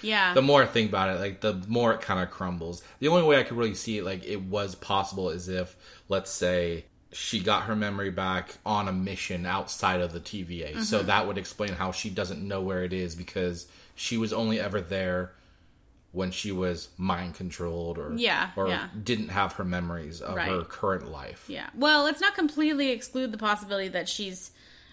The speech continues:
Speaker 1: uh, been a T V A agent, 'cause I think you might, that's very possible. But, 'cause even
Speaker 2: Yeah.
Speaker 1: Mobius has never seen, he never met the Timekeeper, so he doesn't know how many people are guarding them either.
Speaker 2: That's true, that's true.
Speaker 1: So.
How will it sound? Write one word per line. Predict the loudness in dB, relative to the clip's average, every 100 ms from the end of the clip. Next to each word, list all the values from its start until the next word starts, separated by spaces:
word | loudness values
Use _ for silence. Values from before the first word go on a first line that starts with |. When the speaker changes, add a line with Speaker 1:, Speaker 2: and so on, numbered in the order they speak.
| _
Speaker 1:
uh, | 2 4 2 -2 -8 -12 0
been | 2 2 -2
a | -6
T | -4 -2
V | 0
A |
agent, | 0 -2 -2
'cause | -2
I | 2
think | 4 4
you | 4
might, | 0 2
that's | -2 -2 -2
very | -2 -2
possible. | 0 -2 -2 -8 -8 -10 -14 -20 -4
But, | -2 -2 0
'cause | 4
even | 6 6
Speaker 2:
Yeah. | 4
Speaker 1:
Mobius | 4 2 2 -2
has | 0 0 2
never | -2 -2
seen, | -4 -4 -4
he | -4
never | -4 -4
met | -2 -2 -4
the |
Timekeeper, | 0 0 0 -10 -10
so | -2
he | 2 4
doesn't | 4 2
know | -2
how |
many | -2 -6
people | -6 -4
are |
guarding | 0 0 0
them | -6 0
either. |
Speaker 2:
That's | 4 4 2
true, | 0 0
that's | 0 -4
true. | -2 -2 -2
Speaker 1:
So. | -6 -6 -6 -8